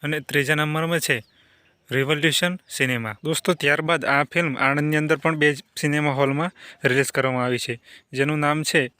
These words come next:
દિયા સિનેમા અને બીજા નંબરમાં નામ આવે છે ઇન્ફિનિટી મિનીપ્લેક્સમાં. ત્યારબાદ દોસ્તો, આપણા બાલાસિંધુની અંદર શક્તિ સિનેમામાં પણ આ ફિલ્મ રિલીઝ કરવામાં આવી છે. દોસ્તો, આગળ વાત કરીએ તો આ ફિલ્મ બાયડ, ભાવનગર, ડીસા, દહેગામ,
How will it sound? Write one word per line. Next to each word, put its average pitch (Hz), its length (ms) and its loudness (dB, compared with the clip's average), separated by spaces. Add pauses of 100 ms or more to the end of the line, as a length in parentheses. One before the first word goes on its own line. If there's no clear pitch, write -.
દિયા 147 280 2
સિનેમા 160 380 0 (400)
અને 143 160 -4 (100)
બીજા 147 320 0
નંબરમાં 147 420 2
નામ 143 160 2
આવે 156 240 4
છે 131 100 -2 (680)
ઇન્ફિનિટી 160 600 0 (360)
મિનીપ્લેક્સમાં. 139 760 0
ત્યારબાદ 151 400 2
દોસ્તો, 160 300 2 (160)
આપણા 135 280 0
બાલાસિંધુની 147 680 2
અંદર 151 180 0 (200)
શક્તિ - 300 -2
સિનેમામાં 143 580 0
પણ 151 160 -2 (300)
આ 143 180 0
ફિલ્મ 156 180 -2 (260)
રિલીઝ 131 280 0
કરવામાં 127 380 0
આવી 120 200 -6
છે. 120 100 -8 (200)
દોસ્તો, 135 260 0 (160)
આગળ 143 300 -2
વાત 147 200 0
કરીએ 147 300 2
તો - 100 -4 (120)
આ 147 60 6 (100)
ફિલ્મ 156 200 0 (640)
બાયડ, 143 340 2 (100)
ભાવનગર, 143 500 0
ડીસા, 143 580 -2
દહેગામ, 139 380 0